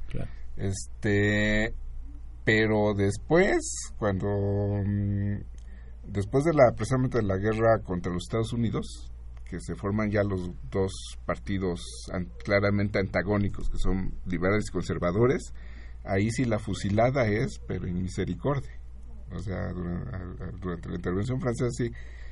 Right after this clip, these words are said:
Speaker 2: oficial liberal que agarraban los conservadores, al paredón, oficial conservador que agarraban los liberales, al paredón, ¿no? Ahí sí, este, y bueno, pues el,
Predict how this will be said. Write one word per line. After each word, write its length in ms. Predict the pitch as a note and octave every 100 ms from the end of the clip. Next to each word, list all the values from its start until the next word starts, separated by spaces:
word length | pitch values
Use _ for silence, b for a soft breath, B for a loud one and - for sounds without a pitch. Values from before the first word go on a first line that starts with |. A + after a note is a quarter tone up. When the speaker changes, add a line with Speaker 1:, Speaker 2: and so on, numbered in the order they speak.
| B - -
Speaker 2:
oficial 560 | A2+ C#3 C3 E3+ F3
liberal 360 | D#3+ B2+ B2+ B2+
que 80 | A#2
agarraban 400 | G2+ A#2 A#2+ G#2+
los 120 | F#2+
conservadores, 640 | G#2+ F#2+ A2 A2+ C3+ D3+ A#2
al 100 | F2+
paredón, 460 | E2 D#2+ F2+ F#2+ G2+
oficial 360 | A2+ G#2 C3+
conservador 540 | B2+ A2+ F2 F#2+ G#2+ A2+
que 80 | E2
agarraban 420 | F#2 G#2 A#2 A#2
los 140 | F#3+ F#2+
liberales, 720 | - A2+ F3 F#3+ F3+ - - -
al 200 | G2 F#2
paredón, 520 | - - F2+ F2+ F#2
¿no? 80 | G#2 -
Ahí 300 | G2+ G2+ A#2+ B2
sí, 160 | B2 B2
este, 560 | - - A2+ G#2 G2 -
y 100 | B2+
bueno, 280 | F4+ D4 -
pues 180 | - -
el, 180 | G#2 G#2